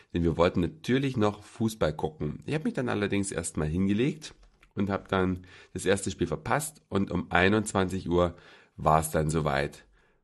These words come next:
Frankreich gegen Korea, diesmal im Privatfernsehen. Und ich frage mich, was R T L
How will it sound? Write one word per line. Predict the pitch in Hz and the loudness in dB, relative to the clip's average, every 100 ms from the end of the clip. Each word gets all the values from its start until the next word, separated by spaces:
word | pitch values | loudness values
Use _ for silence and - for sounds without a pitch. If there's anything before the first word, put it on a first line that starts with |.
| _ | _
Frankreich | - 92 98 123 135 139 139 143 143 - - | -10 -2 2 2 0 2 4 4 0 -6 -8
gegen | 95 87 87 | -2 -2 -2
Korea, | 85 80 82 85 92 107 110 110 _ _ _ 120 | -4 -2 2 4 4 4 0 -8 _ _ _ -2
diesmal | 170 220 196 | 0 4 2
im | 175 | 2
Privatfernsehen. | - 156 262 277 254 151 90 78 76 - - - - | -2 -2 -4 -4 -4 -2 0 -2 -4 -12 -20 -20 -4
Und | 110 127 123 | 2 2 2
ich | 120 | -2
frage | - 131 160 165 | -2 0 2 4
mich, | 113 131 - - | 4 4 0 -4
was | 104 113 - - _ | -2 -2 -4 -8 _
R | - - | -4 -2
T | - 127 | 0 4
L | 104 117 143 | 6 6 4